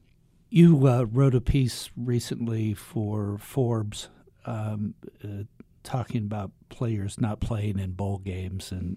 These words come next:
and protecting their investment in, in essence. W-, circling back, we were talking about the, the university athletics becoming a business model, yet,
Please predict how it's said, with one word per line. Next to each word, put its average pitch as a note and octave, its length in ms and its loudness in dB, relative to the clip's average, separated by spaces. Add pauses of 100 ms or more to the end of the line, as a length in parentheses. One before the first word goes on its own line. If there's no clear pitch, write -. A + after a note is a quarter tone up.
and F#2+ 380 -8
protecting G2+ 720 -6 (100)
their G#2 280 -4
investment G#2+ 640 -4 (560)
in, A#2+ 140 -2
in A2+ 280 -2
essence. A2 480 -4 (400)
W-, C3 380 -2
circling D#3 520 4
back, B2 280 0 (100)
we C#3+ 100 4
were B2 120 2
talking C3+ 400 2
about A2 320 0 (120)
the, A2+ 600 -6
the A2+ 80 -6
university A#2+ 760 0
athletics A2 560 -4
becoming G#2 520 -4
a F2+ 40 -2
business A#2+ 600 -2
model, G2+ 480 -2
yet, A2 260 -4